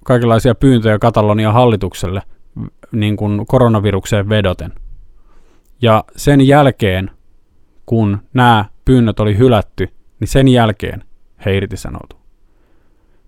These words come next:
Ja me kaikki tiedetään, että tässä on kyse pelkästään rahasta, ja tässä tapauksessa pelkästään tämän johtokunnan omista rahoista, jotka käytetään seuran mahdollisten tappioiden korvaamiseen. Esimerkkinä nämä samat jätkät,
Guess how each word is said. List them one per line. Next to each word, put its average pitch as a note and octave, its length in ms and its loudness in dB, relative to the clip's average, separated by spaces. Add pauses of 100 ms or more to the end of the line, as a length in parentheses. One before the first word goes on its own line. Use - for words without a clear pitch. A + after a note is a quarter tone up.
(180)
Ja G#2+ 60 -4
me B2 100 0
kaikki C#3 260 2
tiedetään, A#2 280 2
että G2+ 80 -4
tässä A2+ 200 -4
on G#2 40 -8
kyse A#2 180 -2
pelkästään G#2 560 -2
rahasta, F#2+ 480 -4 (160)
ja A#2 140 -2
tässä A#2 320 -2
tapauksessa G#2 580 -4 (220)
pelkästään A2+ 500 -2
tämän G#2+ 160 -2
johtokunnan G#2+ 560 -2
omista A2+ 360 -2
rahoista, - 500 -12 (960)
jotka A#2 260 -6
käytetään C3+ 540 2 (120)
seuran A#2 360 2
mahdollisten A2 560 -2
tappioiden G2 540 -4 (380)
korvaamiseen. E2 640 -10 (1400)
Esimerkkinä B2+ 600 2 (340)
nämä C3 180 2
samat C3+ 280 2
jätkät, A#2+ 420 0